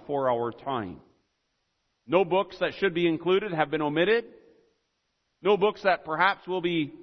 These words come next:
found in the future, and so there is reference by the Apostle Paul that he wrote an epistle to the, uh, church in Laodicea. I-, if by some marvel we were to find that book, it would not be included in the canon because there are certain criteria for the canon, and one of the criteria of the canon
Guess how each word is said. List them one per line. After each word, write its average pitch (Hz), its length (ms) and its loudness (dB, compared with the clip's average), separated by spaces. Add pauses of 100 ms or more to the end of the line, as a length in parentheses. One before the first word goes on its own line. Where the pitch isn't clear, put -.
found 190 280 2
in 175 100 -4
the 156 80 -2
future, 202 440 -2
and 180 160 0
so 202 140 2
there 175 180 2
is 165 160 -2
reference 175 400 0
by 156 160 2
the 156 80 2
Apostle 156 400 -2
Paul 170 300 2
that 156 80 0
he 151 100 -2
wrote 160 240 0
an 151 140 -4
epistle 156 400 -2
to 156 160 -2
the, 139 260 2 (320)
uh, 147 140 2 (100)
church 185 240 0
in 151 160 2
Laodicea. 147 560 0
I-, 101 60 -2 (240)
if 196 500 2
by 202 160 2
some 180 480 -4 (1200)
marvel 185 480 4
we 160 140 2
were 175 140 -2
to 147 80 -2
find 208 500 -2
that 160 240 0
book, 220 380 -4 (260)
it 185 140 -4
would 175 160 4
not 190 260 2
be 208 140 -6
included 175 500 0
in 170 100 0
the 180 100 -2
canon 214 420 0
because 160 240 0
there 160 160 0
are 156 60 0
certain 151 280 -4
criteria 202 640 0
for - 160 -4
the 135 100 -4
canon, 143 460 0
and 160 80 0
one 175 160 2
of 214 120 -6
the 190 100 -2
criteria 160 800 0
of 139 260 -2
the 135 80 -4
canon 151 640 0